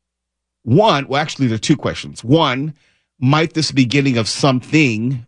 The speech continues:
which may happen more frequently? And two, is there anything that Disneyland can do to either dissuade people or prevent something like this happening.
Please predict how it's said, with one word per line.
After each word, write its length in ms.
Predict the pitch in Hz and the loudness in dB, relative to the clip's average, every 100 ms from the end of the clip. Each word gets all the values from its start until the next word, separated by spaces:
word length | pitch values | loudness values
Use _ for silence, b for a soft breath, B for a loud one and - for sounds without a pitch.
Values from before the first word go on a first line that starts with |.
| - | -2
which 260 | 120 - | -2 0
may 160 | 123 113 | 0 2
happen 320 | 123 113 110 | 2 2 2
more 200 | 110 101 | 2 2
frequently? 720 | 92 196 214 139 98 92 117 - _ _ _ _ _ _ | 0 0 0 0 0 0 -2 -6 _ _ _ _ _ _
And 180 | 131 127 | 0 0
two, 520 | - 247 180 113 123 - _ _ _ _ | 2 4 4 2 -2 -10 _ _ _ _
is 220 | 151 175 180 | 2 2 0
there 160 | 180 | -2
anything 580 | 147 151 139 139 131 127 | 0 -2 -2 -2 0 0
that 240 | 120 117 92 | 0 -2 0
Disneyland 680 | 131 127 139 123 117 110 | 0 2 0 2 0 -2
can 300 | 127 120 117 | 0 2 2
do 500 | 101 123 110 98 101 - | 4 4 4 0 -4 -8
to 200 | - 117 98 | -2 -2 0
either 220 | 147 120 104 | -2 0 -2
dissuade 720 | 95 - - 139 147 180 175 | -4 -6 2 4 4 2 -2
people 420 | 190 180 180 208 - _ _ _ _ | -6 -4 -4 -4 -8 _ _ _ _
or 160 | 127 - | 0 0
prevent 420 | - 107 139 127 | 0 0 0 -2
something 380 | - 143 131 127 | 0 0 2 2
like 180 | 113 113 | 0 2
this 200 | 113 - | 0 2
happening. 500 | 117 104 - - | 0 0 -4 -12